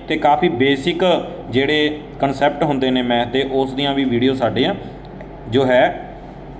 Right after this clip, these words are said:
ਚੈਨਲ ਦੇ ਉੱਪਰ ਹੈ। ਸੋ ਚੈਨਲ ਨੂੰ ਜ਼ਰੂਰ ਵਿਜ਼ਿਟ ਕਰੋ ਸਾਰੇ ਨੂੰ ਜੀ। ਤੇ ਅਸੀਂ ਕੁਐਸਚਨ, ਲਾਸਟ ਕੁਐਸਚਨ ਅੱਜ ਦਾ ਕਰਦੇ ਹਾਂ।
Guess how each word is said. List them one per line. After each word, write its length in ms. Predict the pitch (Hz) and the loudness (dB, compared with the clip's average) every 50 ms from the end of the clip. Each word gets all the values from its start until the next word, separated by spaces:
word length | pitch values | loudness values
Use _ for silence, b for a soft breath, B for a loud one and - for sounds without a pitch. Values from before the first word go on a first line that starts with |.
| - - - - | -16 -16 -14 -6
ਚੈਨਲ 360 | - 143 143 143 143 139 131 | -2 0 0 2 2 2 4
ਦੇ 80 | 117 120 | 4 2
ਉੱਪਰ 220 | 110 117 135 151 | 2 2 0 0
ਹੈ। 300 | 147 139 120 - - - - - - | 2 2 0 0 0 -6 -12 -14 -12
ਸੋ 200 | - - 156 160 | -4 0 0 0
ਚੈਨਲ 400 | 160 151 151 143 143 151 160 165 | 2 2 0 0 2 2 2 2
ਨੂੰ 160 | 165 175 160 | 2 2 0
ਜ਼ਰੂਰ 280 | 120 127 135 143 170 180 | 0 2 4 4 2 2
ਵਿਜ਼ਿਟ 320 | 160 147 135 147 160 160 | 2 0 2 2 0 0
ਕਰੋ 280 | 160 156 151 147 151 151 | 2 0 2 2 0 0
ਸਾਰੇ 280 | 156 151 143 143 151 | 2 2 2 4 2
ਨੂੰ 160 | 156 156 156 151 | 0 -2 -2 0
ਜੀ। 180 | 151 160 160 B B B B B B B - - | 0 0 0 B B B B B B B -4 -2
ਤੇ 380 | 143 139 139 143 143 139 143 - - - - - - - - 143 | 0 2 2 2 0 0 -4 -8 -12 -14 -14 -16 -6 -2 -2 0
ਅਸੀਂ 200 | - - 160 160 | 2 2 0 0
ਕੁਐਸਚਨ, 480 | 156 160 151 151 151 - 180 175 175 | 2 0 0 0 0 -2 -2 -2 0
ਲਾਸਟ 460 | 170 156 127 127 127 143 170 - - | 2 2 4 6 6 6 4 2 0
ਕੁਐਸਚਨ 380 | - 165 156 156 - - 165 156 | -2 -2 -2 -2 -2 0 0 0
ਅੱਜ 120 | 147 131 | 0 0
ਦਾ 140 | 135 147 147 | 2 2 2
ਕਰਦੇ 420 | 147 - 139 131 - - 143 147 147 | 4 4 2 2 2 0 0 0 0
ਹਾਂ। 120 | 151 151 | 0 -2